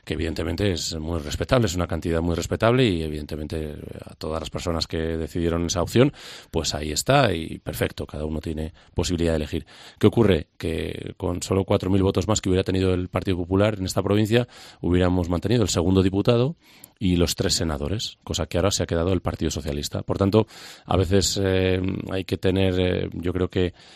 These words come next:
eh, una capacidad de reflexión para entender que esta circunstancia puede volver a darse en Castilla y León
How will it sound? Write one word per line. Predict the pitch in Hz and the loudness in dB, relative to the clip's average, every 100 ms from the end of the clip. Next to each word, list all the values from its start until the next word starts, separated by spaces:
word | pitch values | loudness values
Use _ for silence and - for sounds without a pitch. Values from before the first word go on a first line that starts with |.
| - | -14
eh, | - 90 | -4 -2
una | 82 90 87 87 90 - 95 92 | 0 0 0 -2 -4 -6 -4 -2
capacidad | 95 98 107 | -2 0 4
de | 101 | 4
reflexión | 101 107 - 156 196 - | 2 0 6 6 4 -2
para | 82 80 | -2 -2
entender | 78 80 78 95 | -2 -2 0 0
que | - 92 85 | 0 0 0
esta | 80 87 | 0 -4
circunstancia | 98 92 101 98 | -4 -2 -2 0
puede | 120 92 | 2 4
volver | 85 80 76 | 6 4 2
a | |
darse | 85 139 - 85 | 2 0 -2 -6
en | 90 | -6
Castilla | 80 - 85 | -4 -2 -2
y | 78 | -2
León | 73 | -4